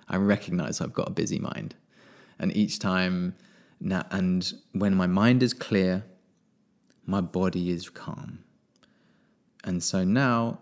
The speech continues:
if my body starts to feel anxious or it's reacting emotionally in some kind of way, it's usually because there's something going on up in my mind.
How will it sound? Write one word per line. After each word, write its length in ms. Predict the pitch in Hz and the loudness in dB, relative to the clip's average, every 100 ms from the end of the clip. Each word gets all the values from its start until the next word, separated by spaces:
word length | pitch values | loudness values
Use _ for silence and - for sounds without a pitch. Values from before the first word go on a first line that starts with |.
| - | -10
if 160 | 101 | -4
my 120 | 104 | 0
body 340 | 95 113 110 104 | 2 4 4 2
starts 320 | - 98 73 | 2 -2 -2
to 100 | - | -6
feel 240 | - 90 92 | -2 0 2
anxious 580 | 123 107 - 92 92 - | 2 0 -2 -4 -4 -2
or 160 | 90 | -2
it's 180 | 87 - | -4 -4
reacting 540 | 92 95 113 - 98 | -2 0 0 -2 -2
emotionally 560 | 90 92 110 120 90 87 | 0 2 2 0 -4 -4
in 80 | 87 | -4
some 220 | - 92 | -4 -4
kind 180 | - 87 | -4 -6
of 80 | 85 | -6
way, 360 | 87 87 95 - _ - | -6 -6 -8 -12 _ -6
it's 260 | 131 - 135 | -4 -2 2
usually 400 | 131 127 123 113 | 2 4 2 0
because 360 | 117 107 101 | 0 0 2
there's 200 | 104 98 | 0 0
something 340 | - 95 95 92 | 2 0 2 0
going 260 | 92 90 | 2 2
on 140 | 90 87 | 0 0
up 180 | 87 | -2
in 60 | 85 | -4
my 100 | 85 | -2
mind. 420 | 87 101 117 131 | 2 2 2 0